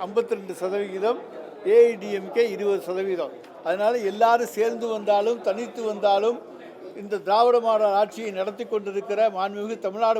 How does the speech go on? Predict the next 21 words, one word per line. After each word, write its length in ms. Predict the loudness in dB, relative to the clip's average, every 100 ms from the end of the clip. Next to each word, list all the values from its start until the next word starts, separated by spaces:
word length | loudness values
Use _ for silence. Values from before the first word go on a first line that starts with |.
| -2
முதலமைச்சருடைய 680 | -8 -6 -8 -6 -8 -4 -2 0
ஆட்சிக்கு 480 | -2 -4 -12 -10 -10 -10 -16 -16 -16 -8
இன்றைக்கு 300 | -2 -2 -2 -6
ப்ரோ 160 | 2 4 4 2
இன்கம்பன்சி 600 | -4 -4 -4 -10 -10 0
தான் 140 | 0 0
இருக்கிறது, 440 | -6 -4 -4 -4 -6 -6 -2 2
ஆதரவு 400 | 4 2 2 0
அலை 140 | 0 0
தான் 140 | 0 0
இருக்கிறது. 440 | -8 -6 -6 -4 -6 -8 -14 -18 -8 -4
ஆன்டி 280 | -4 -6 -8 -10
இன்கம்பன்சி 580 | -2 -2 -2 -6 -6 -10 -8
என்பது 280 | -6 -8 -10 -8
கிடையவே 360 | -4 0 2 2 0
கிடையாது, 400 | -2 -2 -2 -2 -4 -6
எதிர்ப்பு 320 | -8 -4 0
அலை 120 | 0 0
என்பது 300 | -4 -6 -6 -8 -12 -20 -8 -6
கொஞ்சம் 400 | 2 4 4 2
கூட 200 | 2 2